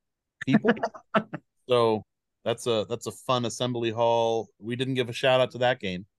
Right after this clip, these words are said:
which went into overtime. I just wanted to recognize the entirety of the Big Ten for what they bring to the table, as was mentioned earlier. So,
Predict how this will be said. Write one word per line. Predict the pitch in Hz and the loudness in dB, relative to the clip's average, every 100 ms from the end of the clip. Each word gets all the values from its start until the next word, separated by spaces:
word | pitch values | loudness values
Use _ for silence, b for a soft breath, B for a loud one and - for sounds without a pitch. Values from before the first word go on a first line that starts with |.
| _ _ _ | _ _ _
which | 107 131 | -6 -2
went | 123 | 0
into | 117 | 0
overtime. | 104 87 82 82 78 | 0 -2 -6 -8 -8
I | 80 | -8
just | 90 - | -10 -6
wanted | 107 95 | -6 -2
to | 90 85 _ _ - | -2 -2 _ _ 0
recognize | 165 202 202 196 190 160 | 2 4 4 4 2 2
the | 147 | -4
entirety | 127 123 151 156 156 | -4 0 2 2 0
of | 147 | -2
the | 139 | -2
Big | 143 135 | -4 -4
Ten | 135 131 | -4 -4
for | 113 | -4
what | 117 113 | -6 -2
they | 113 | -2
bring | 104 110 104 | -2 -6 -8
to | |
the | 98 | -12
table, | 90 110 104 85 82 - | -6 -4 -4 -6 -10 -12
as | 90 - | -12 -12
was | 85 | -14
mentioned | 92 87 92 80 | -10 -8 -8 -8
earlier. | 85 78 76 | -10 -10 -14
So, | - 90 85 | -14 -10 -10